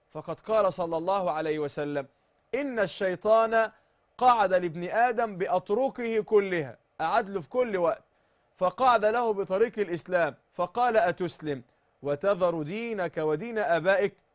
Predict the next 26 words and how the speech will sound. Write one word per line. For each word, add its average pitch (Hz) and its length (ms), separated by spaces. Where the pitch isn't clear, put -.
تدخل 202 260
في 165 120
الدين 165 460
وتسيب 175 680
دين 208 400
أب-، 180 320
أبيك 196 420
ودين 202 320
أمك 196 520
وأجدادك؟ 190 600
قال 233 260
النبي: 175 560
"فعصاه 170 680
ابن 160 260
آدم 208 420
فأسلم". 190 600
ثم 220 300
قعد 233 400
له 214 320
بطريق 180 500
الهجرة، 170 540
قال: 214 240
"أتهاجر 160 720
وتترك 190 640
أرضك 175 600
وسماءك؟" 165 640